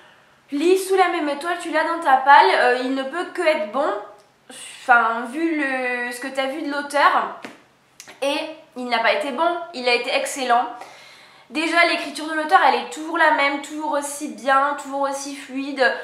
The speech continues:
simple mais pas trop, enfin bref voilà. Et surtout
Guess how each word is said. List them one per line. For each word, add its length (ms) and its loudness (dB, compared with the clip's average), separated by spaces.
simple 640 2
mais 140 -4
pas 180 6
trop, 220 -2
enfin 180 0
bref 160 2
voilà. 280 4
Et 40 0
surtout 500 -4